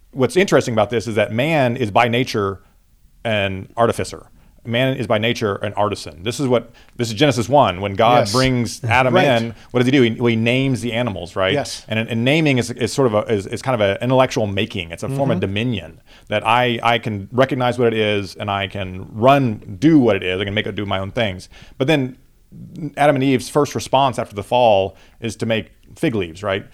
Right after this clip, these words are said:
Speaker 2: Yes.
Speaker 1: That our,
Speaker 2: <laughs> To
Speaker 1: our
Speaker 2: make,
Speaker 1: first
Speaker 2: yes.
Speaker 1: response is, is to make. So man by nature is an artificer. And so where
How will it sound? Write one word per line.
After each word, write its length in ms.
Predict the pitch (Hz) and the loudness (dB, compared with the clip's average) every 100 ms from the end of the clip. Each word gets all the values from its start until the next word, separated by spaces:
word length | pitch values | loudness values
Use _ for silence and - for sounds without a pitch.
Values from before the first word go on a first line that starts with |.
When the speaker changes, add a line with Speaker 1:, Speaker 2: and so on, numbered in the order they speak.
| - | -8
Speaker 2:
Yes. 240 | 139 110 | -4 0
Speaker 1:
That 260 | 127 - - | 0 -2 -2
our, 120 | 127 | 2
Speaker 2:
<laughs> 40 | 127 | 4
To 40 | 131 | 4
Speaker 1:
our 60 | 123 | 2
Speaker 2:
make, 140 | 135 | 4
Speaker 1:
first 200 | 143 180 | 6 6
Speaker 2:
yes. 40 | 165 | 2
Speaker 1:
response 580 | 135 - 151 151 120 | 0 2 4 4 2
is, 220 | 127 123 147 | 0 -2 0
is 200 | 151 135 | -2 -2
to 100 | 135 | -2
make. 260 | 127 107 | 0 -2
So 80 | - | -2
man 220 | 131 214 | 0 2
by 140 | 175 165 | 4 4
nature 320 | 156 - 135 | 4 0 0
is 220 | 147 180 | 4 4
an 80 | 151 | 4
artificer. 580 | 123 165 - 98 87 - - - - | 2 2 0 -6 -12 -18 -20 -20 -12
And 120 | 117 | -6
so 180 | 123 123 107 - - - - | -2 -2 -2 -16 -20 -20 -6
where 480 | 123 143 131 120 | 0 2 2 0